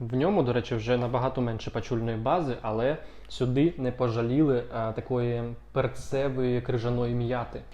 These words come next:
І мені подобається, що м'ята тут не пахне зубним порошком, як це прийнято робити. Я би також його відніс до більш зимових, різдвяних, а, новорічних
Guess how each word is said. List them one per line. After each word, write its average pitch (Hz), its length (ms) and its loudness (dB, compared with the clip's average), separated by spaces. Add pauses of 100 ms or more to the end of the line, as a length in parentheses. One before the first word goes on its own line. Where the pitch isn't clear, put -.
(140)
І 139 80 4
мені 151 160 6
подобається, 156 420 4
що 135 120 -2
м'ята 135 280 2
тут - 180 -8
не 117 80 0
пахне 117 520 0 (100)
зубним 117 360 -2
порошком, 117 480 -4
як 104 140 -8
це - 120 -6
прийнято 110 640 -2 (220)
робити. 117 500 0
Я 127 180 6
би 139 100 6
також 131 360 2
його 113 160 0
відніс 117 360 0
до 120 120 0
більш 113 220 2
зимових, 120 600 0
різдвяних, 117 640 2 (140)
а, 101 140 -2
новорічних 110 640 -4